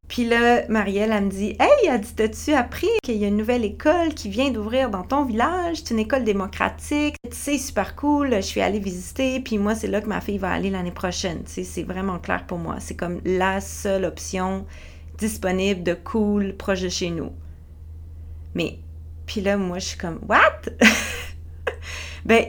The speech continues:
imaginez-vous donc que, effectivement, il y a une école qui a comme ouvert officiellement ses portes il y a deux semaines,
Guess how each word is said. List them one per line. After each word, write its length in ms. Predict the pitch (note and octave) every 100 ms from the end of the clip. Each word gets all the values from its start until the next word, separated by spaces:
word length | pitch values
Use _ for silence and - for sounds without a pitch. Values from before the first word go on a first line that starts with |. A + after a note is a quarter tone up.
| -
imaginez-vous 720 | B3 B3 C#4+ F#4 D#4 C4+ C4 F#3+
donc 360 | E3+ - - - -
que, 240 | G3 - - - - - - - - - -
effectivement, 960 | A#3 A#3+ D4+ D4+ - F#3+ E3+ D#3 A#3+ D#4+ - - -
il 80 | F#3
y 60 |
a 240 | A#3 C#4+ - - -
une 140 | F#3+
école 480 | A#3+ - F#3 F#3+ F4 F#4 - - - - - - - - -
qui 100 | -
a 60 | F3+
comme 260 | G#3 G3+ -
ouvert 420 | A#3+ A3+ A3 A3
officiellement 480 | G3 - G#3+ A3 C4+
ses 160 | -
portes 480 | F#3 - G3 G3+ - -
il 80 | F3+
y 80 |
a 180 | F3+ F3 - - - - - - - - - - - -
deux 180 | D#3 G3
semaines, 680 | - F3+ D#3+ C4+ F4+ G3+